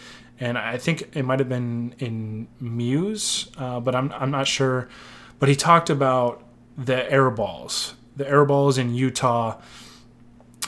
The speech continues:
his rookie year in that playoff game, the elimination game where he, uh, threw up, what was it, four air balls and in crunch time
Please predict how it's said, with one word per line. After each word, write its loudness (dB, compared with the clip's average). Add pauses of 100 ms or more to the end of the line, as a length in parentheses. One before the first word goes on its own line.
(300)
his 2
rookie 4
year 2
in 0
that -6
playoff 4
game, -2
the -4
elimination -2
game -2
where -2
he, -6 (600)
uh, -2
threw 2
up, -4
what 0
was -2
it, -6
four 4
air 6
balls 0
and -4 (960)
in 2
crunch 4
time -6